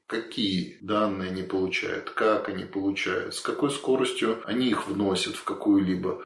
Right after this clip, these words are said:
часть один эски или другой программы, как работают сервисные специалисты, какой скрипт у специалиста, принимающего звонки от потенциальных клиентов или обрабатывающих критические замечания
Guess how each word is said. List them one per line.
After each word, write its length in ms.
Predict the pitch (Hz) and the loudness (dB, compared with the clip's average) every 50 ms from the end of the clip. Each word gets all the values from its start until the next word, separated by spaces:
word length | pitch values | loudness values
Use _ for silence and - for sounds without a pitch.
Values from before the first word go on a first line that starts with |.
| - _ | -10 _
часть 380 | - - 104 95 90 85 - | -4 -2 0 0 0 0 0
один 280 | 95 92 95 104 104 107 | 0 2 2 2 2 4
эски 300 | 117 123 123 - - 110 | 2 2 2 0 -2 -2
или 260 | - 107 113 110 107 | -4 0 2 4 4
другой 440 | 95 104 104 98 98 98 92 90 87 | 4 4 4 4 4 4 4 4 4
программы, 680 | 90 92 92 87 - - 92 90 - - - - - - _ _ | 2 0 0 0 0 0 0 0 -2 -4 -6 -10 -14 -18 _ _
как 260 | - - 117 120 - - | -6 -2 -2 0 0 2
работают 460 | 131 127 131 135 131 131 131 123 - | 0 2 2 2 2 2 2 0 2
сервисные 560 | - - 117 113 110 101 101 - - 107 98 | 2 4 4 6 6 4 4 2 0 -2 -4
специалисты, 920 | - - - 101 - - 107 104 98 92 92 92 - - - - - - - - _ | -4 -4 -4 -4 -2 0 0 0 0 0 -2 -2 -4 -6 -6 -8 -14 -16 -18 -18 _
какой 300 | - - 110 - 147 139 | -8 -6 -2 0 0 0
скрипт 640 | - - - - 151 127 131 127 110 - - - - - - - _ _ - | 0 0 -2 -2 -2 -2 0 -2 -2 -4 -6 -8 -10 -12 -14 -20 _ _ -6
у 380 | 110 104 101 98 95 92 - - | -2 2 2 4 2 2 -2 -6
специалиста, 840 | - - 107 104 - - 101 101 104 104 101 - - 95 95 92 - - - - - - | -8 -6 -4 -2 0 0 2 4 4 4 2 2 0 -2 -2 -2 -4 -8 -14 -16 -14 -6
принимающего 720 | - 104 107 104 98 98 101 104 104 101 - - 107 101 | -2 0 2 2 4 2 2 2 2 2 2 4 4 4
звонки 640 | 98 101 101 98 95 92 92 - 92 87 87 87 - - - | 4 4 2 2 2 -2 -4 -4 -2 -2 -2 -2 -6 -12 -12
от 160 | - - - | -12 -10 -8
потенциальных 680 | - - - 95 95 92 - 98 95 90 92 95 92 - | -8 -6 -4 -4 -4 -2 0 0 0 0 -2 -4 -6 -4
клиентов 680 | - 101 98 101 117 123 127 131 123 - 95 92 - - | 0 2 4 4 4 4 2 0 0 0 0 0 0 -2
или 380 | 113 117 110 107 101 92 - - - - - - - | -4 2 4 6 4 4 4 -4 -10 -14 -16 -10 -6
обрабатывающих 1160 | - 95 - 104 95 92 104 110 113 - - 101 95 92 92 90 - - 98 87 87 - - - - | -4 -2 0 2 2 4 6 6 6 6 6 4 2 2 2 2 2 2 0 0 -4 -6 -8 -8 -6
критические 680 | - 107 117 113 - 113 104 - - - - 101 101 | -4 -4 -4 -4 -4 -2 0 0 0 0 -2 -2 0
замечания 760 | 98 101 101 98 95 92 - 98 98 95 95 95 95 92 92 | 0 2 2 2 2 2 0 0 0 0 0 0 -2 -2 -2